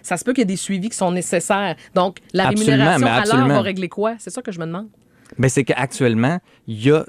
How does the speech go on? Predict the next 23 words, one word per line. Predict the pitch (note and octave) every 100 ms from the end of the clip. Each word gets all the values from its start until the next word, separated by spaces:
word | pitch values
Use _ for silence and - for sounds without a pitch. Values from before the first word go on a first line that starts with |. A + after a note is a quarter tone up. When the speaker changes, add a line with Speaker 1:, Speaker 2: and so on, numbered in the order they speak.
| - -
Speaker 2:
plusieurs, | - E3+ D3+ D#3
plusieurs | C3+ B2 C3
patients | A#2+ - C3+
qui | -
sont | G2+
vus | F#2+ C#3 C#3+ - -
par | C3 A#2+
un |
médecin | G#2 F#2+ C#3
alors | B2+ G#2+ B2
qu'ils | -
pourraient | - F3 C#3+ G#2+
être | F#2+
vus | F#2 G#2
par | G#2 G2
un | F#2+
autre | F#2+
professionnel | A#2+ - G#2 G2
de |
la | F#2+
santé. | - F#2 A2+ F#3
Speaker 1:
OK. | - E3+ - -
Speaker 2:
Dans, | G#2